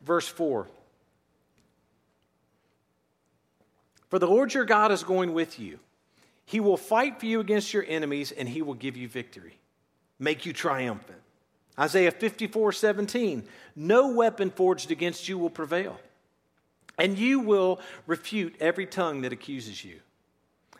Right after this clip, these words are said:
This is the heritage of the servants of the Lord, and this is their vindication from me,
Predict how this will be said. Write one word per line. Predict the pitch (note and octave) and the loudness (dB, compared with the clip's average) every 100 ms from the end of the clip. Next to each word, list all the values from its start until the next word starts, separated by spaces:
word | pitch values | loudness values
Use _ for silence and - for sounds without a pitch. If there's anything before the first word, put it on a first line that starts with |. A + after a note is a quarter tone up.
| - | 0
This | G#3+ A3+ | 0 0
is | A#3+ | -2
the | G#3 | 0
heritage | E3+ G3+ G#3 G3 F#3+ | 2 2 2 0 -4
of | C#3+ | -8
the | B2 | -10
servants | - E3 E3 E3+ - | -6 -2 -2 -2 -6
of | E3 | -6
the | D#3+ | -4
Lord, | C3+ B2+ A#2+ A2+ - - - | -2 0 -2 -4 -18 -18 -8
and | C#3 | 2
this | D#3 A#3 | 2 2
is | A#3 F#3 | -2 0
their | F#3+ | 0
vindication | - F3+ E3+ D#3+ E3 D#3 - D3 | 0 -2 -2 -4 -2 -4 -4 -10
from | C#3 C#3 C3 | -10 -8 -6
me, | B2 A#2+ A#2 | -4 -4 -6